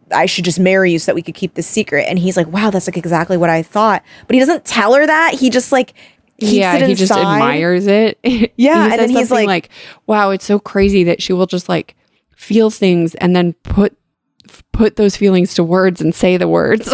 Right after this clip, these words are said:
Speaker 2: <laughs>
Speaker 1: I know. I know. And then he's like, "I just, like, let them sit inside of me and, like, God forbid anyone ever knows." Um, and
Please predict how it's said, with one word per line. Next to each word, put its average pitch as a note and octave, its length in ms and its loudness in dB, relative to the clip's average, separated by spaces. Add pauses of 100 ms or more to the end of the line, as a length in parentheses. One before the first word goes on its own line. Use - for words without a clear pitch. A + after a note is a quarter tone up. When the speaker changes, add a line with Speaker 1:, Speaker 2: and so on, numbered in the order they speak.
(160)
Speaker 2:
<laughs> - 160 -12
Speaker 1:
I A3 180 2
know. F#3 640 4 (420)
I A3+ 200 -2
know. A3+ 400 2
And A3+ 180 0
then A3 60 0
he's A3+ 180 -2
like, G#3+ 220 2
"I A#3 180 2
just, A#3+ 320 -4
like, D#3+ 160 -2
let F#3 220 0
them F3 240 -4
sit - 260 -2
inside G#3 340 -2
of G3+ 60 0
me E3+ 220 2
and, E3 160 0
like, E3 160 -2
God F3+ 200 0
forbid F3 200 0
anyone F3 300 0
ever E3+ 180 2
knows." F3 440 0 (460)
Um, E3+ 500 2 (520)
and F3+ 380 2